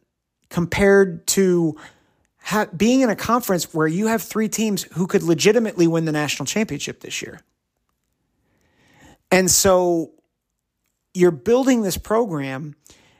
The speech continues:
and I think they could get to bowl eligibility now. Like, I had them going two and one. I didn't think they would beat Virginia Tech in the preseason, but they're three and oh. They still have Michigan State on the schedule, and Michigan State looks like they're in turmoil.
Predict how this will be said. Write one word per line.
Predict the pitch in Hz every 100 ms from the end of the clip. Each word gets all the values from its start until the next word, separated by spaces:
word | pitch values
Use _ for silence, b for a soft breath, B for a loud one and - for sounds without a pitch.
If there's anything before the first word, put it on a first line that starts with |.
| B _ -
and | 185
I | 220
think | 233 320 294
they | 220 156
could | - - 247 233
get | 175 165
to | 143
bowl | 151 143
eligibility | 139 139 131 165 269 202 123
now. | - - - _ _ _ _ _ _ -
Like, | 165
I | 196
had | 247 226
them | 202
going | 190 175
two | 139 214 185
and | 156
one. | 156 190
I | 175
didn't | 196 190
think | 156 165
they | 180
would | 143
beat | 156 170
Virginia | 156 180 175
Tech | 170 180 - _ _ _
in | 170
the | 160
preseason, | 143 156 - 196 190 240 247 _ _ _ _ _ _ _ _ b b b b -
but | 170
they're | 165
three | - 226 269
and | 226
oh. | 151 147 190 196 _ b b b b b -
They | 151
still | - 233
have | 262
Michigan | 262 262 240
State | - 185
on | 160 147
the |
schedule, | 139 143 135 135 208 208 _ _ -
and | 156
Michigan | 185 220 202
State | 202 202 190 _ _
looks | 165 160
like | 151 135
they're | 156 147
in | 135
turmoil. | 143 139 135 151 202